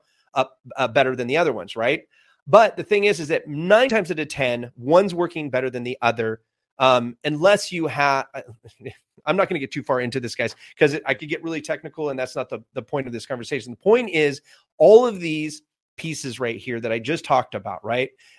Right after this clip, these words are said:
Organic and paid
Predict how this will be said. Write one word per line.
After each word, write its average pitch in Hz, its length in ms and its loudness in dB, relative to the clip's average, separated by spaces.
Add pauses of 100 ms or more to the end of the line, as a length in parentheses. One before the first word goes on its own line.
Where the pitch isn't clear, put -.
Organic 151 600 0 (1120)
and 151 240 0
paid 107 400 -6